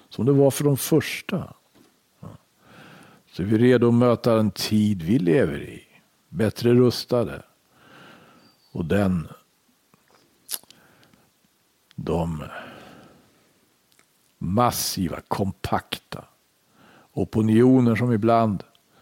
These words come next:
verkligen måste prövas.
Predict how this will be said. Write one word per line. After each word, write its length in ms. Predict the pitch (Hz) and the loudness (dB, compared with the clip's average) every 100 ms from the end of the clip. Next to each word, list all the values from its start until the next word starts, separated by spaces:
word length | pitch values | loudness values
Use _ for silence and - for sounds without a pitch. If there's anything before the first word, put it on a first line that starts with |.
| _ _ _ _ | _ _ _ _
verkligen 520 | - 107 98 - 113 | -4 0 0 0 0
måste 300 | 98 92 - | 0 -2 -4
prövas. 1040 | 80 - - 95 85 69 73 - - - - | -10 -10 -4 -2 -2 -6 -12 -16 -18 -18 -20